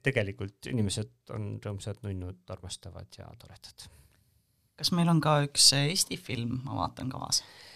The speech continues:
Speaker 1: Jah, äh, sellega on niimoodi, et tegemist ei ole võib-olla otseselt L G B T pluss filmiga, aga tegemist on siis, meil on selline kena traditsioon, et, ähm, kui meil toimub iga aasta veebruarikuus Rakvere Gümnaasiumi filmifestival,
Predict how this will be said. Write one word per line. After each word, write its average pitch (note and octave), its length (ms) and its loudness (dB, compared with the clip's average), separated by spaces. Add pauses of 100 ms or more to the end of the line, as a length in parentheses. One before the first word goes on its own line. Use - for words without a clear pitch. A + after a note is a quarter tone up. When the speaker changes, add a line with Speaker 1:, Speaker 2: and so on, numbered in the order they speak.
(240)
Speaker 1:
Jah, G3+ 140 10 (180)
äh, C3 160 6
sellega D3+ 300 4
on C3+ 80 6
niimoodi, D3 260 6
et A#2 160 -2
tegemist C3+ 480 2
ei A#2+ 220 -2
ole D#3 320 6
võib-olla A2+ 420 2
otseselt A2 400 -2
L D3 140 -4
G B2+ 100 -4
B A2 80 -4
T - 80 -8
pluss B3 240 -2
filmiga, A#2 460 -2 (340)
aga A#2+ 240 2
tegemist A#2+ 480 -2
on A2+ 160 -2
siis, A#2 220 -4 (100)
meil C3+ 160 4
on C3 80 2
selline C3 320 0
kena C3+ 220 0
traditsioon, A2+ 640 -4
et, - 140 -14 (180)
ähm, A2 300 -2 (100)
kui A2+ 460 -4 (100)
meil A2+ 160 -6
toimub B2 320 -4
iga A#2+ 140 -2
aasta A#2 260 -6
veebruarikuus A2+ 640 -4
Rakvere A2 320 -4
Gümnaasiumi G#2+ 480 -2
filmifestival, A2 720 -4